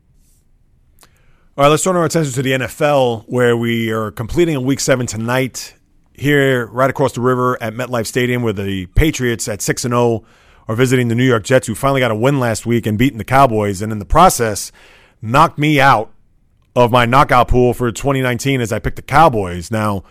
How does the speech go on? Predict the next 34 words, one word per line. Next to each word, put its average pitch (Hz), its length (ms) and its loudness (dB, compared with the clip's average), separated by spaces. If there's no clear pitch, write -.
we 160 100 0
didn't 156 200 4
know 143 160 4
who 135 100 2
was 127 120 0
gonna 120 140 -2
be 117 80 0
the 104 80 -2
starting 101 280 -2
quarterback. 123 640 0
We 110 340 -2
heard 131 220 4
all 131 160 6
week 127 240 -2
leading 123 240 0
up 135 100 -2
to 131 100 -4
that 117 180 -2
game 117 340 -2
that 107 300 -4
Sam 139 300 2
Darnold 131 320 4
was 117 120 -2
going 127 320 -2
to 117 500 -4
be 143 240 6
under 127 220 0
center 131 340 0
for 123 140 -4
the 98 60 -10
start 135 240 2
of 127 40 0
that 120 160 -2
game, 123 440 -2